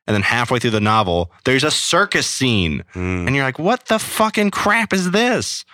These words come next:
Speaker 1: Why is, why is there a circus?" 'Cause it was written in the nineteen fifties. And people were like, "Oh, circuses, that
Speaker 2: Everyone
Speaker 1: will
Speaker 2: loves a
Speaker 1: always be
Speaker 2: circus.
Speaker 1: around."
Speaker 2: Yeah.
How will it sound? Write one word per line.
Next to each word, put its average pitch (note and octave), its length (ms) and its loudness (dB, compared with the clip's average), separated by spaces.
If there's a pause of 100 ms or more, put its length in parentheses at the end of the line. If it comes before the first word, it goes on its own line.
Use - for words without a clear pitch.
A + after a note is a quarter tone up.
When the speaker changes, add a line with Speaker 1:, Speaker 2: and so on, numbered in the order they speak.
(320)
Speaker 1:
Why E3 200 0
is, F#3+ 340 -2
why F3 240 4
is A3 160 2
there A3 160 4
a - 40 0
circus?" - 720 0 (320)
'Cause A#2 140 2
it A2+ 40 4
was G2+ 120 2
written A2 180 0
in F#2+ 60 2
the F2+ 80 2
nineteen F#2 320 0
fifties. E2 500 -4 (280)
And G2 80 0
people G#2 140 2
were G2 60 4
like, F#2 160 2
"Oh, E3 200 2
circuses, E3 640 0
that - 80 -2
Speaker 2:
Everyone G#3 180 4
Speaker 1:
will D#3 60 4
Speaker 2:
loves A2+ 100 4
a G2 60 2
Speaker 1:
always F2+ 180 0
be F#2 100 4
Speaker 2:
circus. F2+ 220 2
Speaker 1:
around." F3 240 0
Speaker 2:
Yeah. G2 280 0